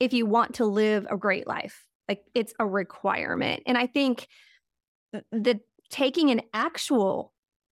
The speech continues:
spring break, go on vacation with your girlfriends or with a bunch of friends and leave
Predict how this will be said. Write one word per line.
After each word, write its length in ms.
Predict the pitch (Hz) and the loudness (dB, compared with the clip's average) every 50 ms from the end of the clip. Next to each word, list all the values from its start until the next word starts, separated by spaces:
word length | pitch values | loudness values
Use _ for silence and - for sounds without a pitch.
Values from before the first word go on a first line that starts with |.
| _ _ | _ _
spring 420 | - - - - 247 233 220 220 190 | -16 -14 -6 -2 -2 -2 -2 -2 0
break, 280 | 208 208 - 85 - _ _ - - _ _ _ | 0 0 -2 -2 -6 _ _ -20 -20 _ _ _
go 160 | - 269 320 359 | 2 2 4 4
on 180 | 370 339 311 | 4 4 4
vacation 680 | 262 311 262 - - - - 240 302 294 - 330 285 | 2 2 0 -2 -2 -2 0 0 0 2 2 2 2
with 180 | 254 226 220 - | 2 2 2 0
your 120 | 220 202 | -2 -2
girlfriends 580 | 185 190 214 208 196 196 - - 202 202 202 208 | 0 0 2 2 2 0 0 -2 -2 -2 -2 -2
or 60 | 208 | 0
with 160 | 196 214 208 | 0 0 0
a 60 | 226 208 | 0 0
bunch 300 | 185 - 208 214 220 - | 0 0 0 0 0 -2
of 80 | 226 208 | -4 -4
friends 400 | - 214 202 196 196 190 190 202 | -2 -2 0 0 0 -2 -2 -2
and 200 | 196 196 202 208 | -2 -2 -2 0
leave 460 | 220 262 285 311 311 320 330 311 | 0 0 0 0 0 0 -2 -4